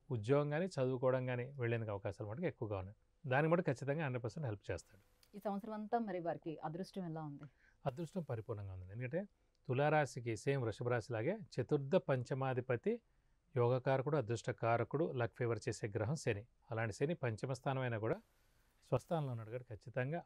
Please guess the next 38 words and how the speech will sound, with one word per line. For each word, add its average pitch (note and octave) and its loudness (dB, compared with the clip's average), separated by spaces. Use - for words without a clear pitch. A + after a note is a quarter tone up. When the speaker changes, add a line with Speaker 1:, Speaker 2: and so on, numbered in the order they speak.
Speaker 1:
అదృష్టం D3 -2
అనేది D3 -2
పరిపూర్ణంగా A#2 0
ఉందండి. G#2 -4
అంటే D3 -4
నైంటీ A#2+ 2
పర్సెంట్ C3 2
వేయచ్చు G#2+ 0
అదృష్టం. F#2 -4
గురుబలం A#2 0
కొంచెం D3 -2
తక్కువ C3+ 0
ఉండొచ్చు B2+ -2
కానీ G#3+ -4
మెయిన్ C3 0
అదృష్టం B2+ 0
మటుకు C3 0
నైంటీ G#2 0
పర్సెంట్ G2+ -2
వేయచ్చు. F#2+ -6
అలాగే C#3 2
రాహుకేతుల A#2 4
బలం A2 2
కూడా G#2 0
బాగుంది F#2+ -4
కాబట్టి G2 -6
అదృష్టం C#3 0
బాగుంది B2+ 2
కాబట్టి A#2+ -2
హార్డ్ D3+ 8
వర్క్ F3 8
కొద్దిగా C#3 6
ఒక G#2+ -6
సెవెంటీ C3 0
పర్సెంట్ B2+ -2
చేస్తే A#2 -2
చాలు. F#2+ -4
Speaker 2:
మ్మ్. D3 -12